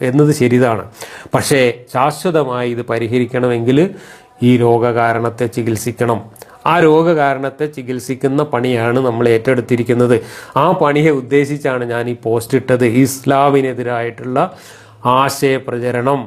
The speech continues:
ക്യാമ്പയിൻ ആരംഭിക്കേണ്ടിയിരിക്കുന്നു, ശക്തമായി ആരംഭിക്കേണ്ടിയിരിക്കുന്നു എന്ന് പറഞ്ഞത് ഈ രോഗത്തിൻ്റെ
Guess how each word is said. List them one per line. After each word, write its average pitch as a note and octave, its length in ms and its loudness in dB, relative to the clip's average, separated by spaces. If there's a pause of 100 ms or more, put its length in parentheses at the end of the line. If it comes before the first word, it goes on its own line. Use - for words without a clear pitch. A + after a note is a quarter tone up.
(280)
ക്യാമ്പയിൻ C3 640 0 (240)
ആരംഭിക്കേണ്ടിയിരിക്കുന്നു, A#2 1200 -2 (140)
ശക്തമായി B2 640 -2 (100)
ആരംഭിക്കേണ്ടിയിരിക്കുന്നു A#2+ 1000 -4 (680)
എന്ന് C#3+ 320 6 (580)
പറഞ്ഞത് B2+ 600 2 (260)
ഈ - 20 6 (140)
രോഗത്തിൻ്റെ C3 760 0